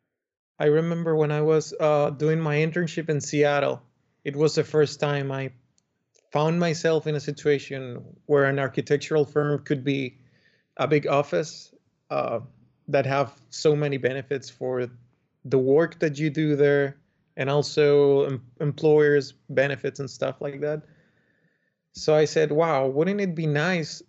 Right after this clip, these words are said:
for the Dominican architects, young architects, to be able to look up to look up to a place like this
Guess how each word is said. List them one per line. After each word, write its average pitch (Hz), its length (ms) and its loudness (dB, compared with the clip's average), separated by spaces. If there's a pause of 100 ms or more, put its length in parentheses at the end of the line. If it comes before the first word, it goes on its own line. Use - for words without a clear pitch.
(140)
for 151 560 2
the 143 140 0
Dominican 151 560 -2
architects, 151 680 -2 (140)
young 151 400 0
architects, 147 580 -4
to 131 500 -2
be 143 180 2
able 151 180 2
to 170 120 -8
look 160 240 0
up 156 180 0 (380)
to 160 120 -6
look 196 280 0
up 233 180 2
to 185 160 -2
a 160 40 -2
place 151 360 0
like 131 200 0
this 117 420 -4